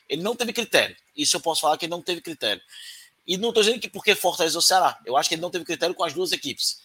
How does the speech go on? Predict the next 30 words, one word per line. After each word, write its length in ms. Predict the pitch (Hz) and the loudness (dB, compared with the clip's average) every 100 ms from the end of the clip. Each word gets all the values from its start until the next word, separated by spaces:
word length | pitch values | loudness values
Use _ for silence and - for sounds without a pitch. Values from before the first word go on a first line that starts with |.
| _ - | _ -10
Agora, 160 | 123 | -10
o 20 | |
pênalti 480 | - 190 240 262 - | 0 4 4 2 -6
foi 120 | 214 | -4
pênalti 380 | 220 143 101 - | -2 -2 -4 -12
mesmo. 240 | 95 - - _ _ _ _ | -20 -20 -20 _ _ _ _
Porque 340 | - 117 - 131 | -10 -8 -8 0
o 60 | |
Wagner 360 | 117 143 135 127 | 6 6 6 0
Nascimento 380 | 117 113 127 143 | 0 0 -4 -6
é 60 | |
péssimo, 420 | - - 117 101 | -4 0 0 0
é 20 | 101 | -4
fraco. 340 | - 101 95 | -4 -4 -4
Aquele, 260 | 92 185 170 170 | -6 -4 -2 -4
aquele 240 | 151 170 175 | -2 0 0
momento 300 | 170 160 151 | 0 0 -2
ali 100 | 147 | -4
do 80 | 143 | -2
pênalti 260 | 151 147 | 0 0
do 80 | 135 | -2
Ceará, 360 | - 123 110 - - - | 0 2 0 -4 -20 -12
a 60 | - | -8
quantidade 320 | 143 143 185 | -4 0 2
de 60 | 175 | 4
reclama-, 360 | 170 170 156 - 104 | 2 2 0 -2 -4
é, 220 | 131 127 123 | -2 -2 -2
quantidade 360 | - 135 151 | -8 -2 -2
de 80 | 156 | -2
reclamações 840 | 165 165 135 - 135 147 127 - | -2 0 2 2 2 0 0 0